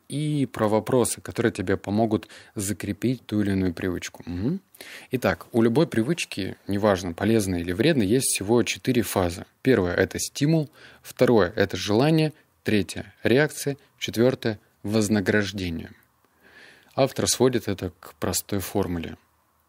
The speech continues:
Стимул. Что такое стимул? Вот, например, ты пришёл с работы, и тебе, э, не знаю, грустно. Грустно от того, что твой начальник мудак, тебя, как, как обычно, не замечают, ну, точнее, не видят всех твоих успехов и, э, не награждают в денежном плане так, как ты хотел.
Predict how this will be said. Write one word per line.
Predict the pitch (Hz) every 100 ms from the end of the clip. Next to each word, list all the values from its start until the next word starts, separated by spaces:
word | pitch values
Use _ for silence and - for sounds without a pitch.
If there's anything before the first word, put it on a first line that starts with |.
| _ _ -
Стимул. | - - 135 92
Что | - 156
такое | - 107
стимул? | - 117 92
Вот, | 92 101
например, | 104 120 101 92
ты | 95
пришёл | 107 101 165 151
с | 113
работы, | 95 92 85 87
и | 90
тебе, | 98 107 123 101 - - - - _ _ -
э, | 101 95 95
не | 90 95
знаю, | 104 92 92
грустно. | 120 117 - - 85 -
Грустно | 104 156 - 104
от |
того, | 101 104
что | - -
твой | - 104
начальник | 95 87 107 92 90
мудак, | 101 110 165 151
тебя, | - 98 101 92 82 - - -
как, | - 95 85
как | - 104 107
обычно, | 101 107 - -
не | 87 90
замечают, | 98 98 - 170 160 147
ну, | 120
точнее, | 107 - 98
не | 107
видят | 113 120 101 -
всех | - 104 -
твоих | 92 -
успехов | 104 - - 151 - 101 -
и, | 113 117 107 92 - - - -
э, | 107 98 101
не | 107
награждают | 107 90 98 92 110 98
в |
денежном | 101 92 92 92
плане | 107 101
так, | 90 101 -
как | -
ты |
хотел. | 92 101 - 92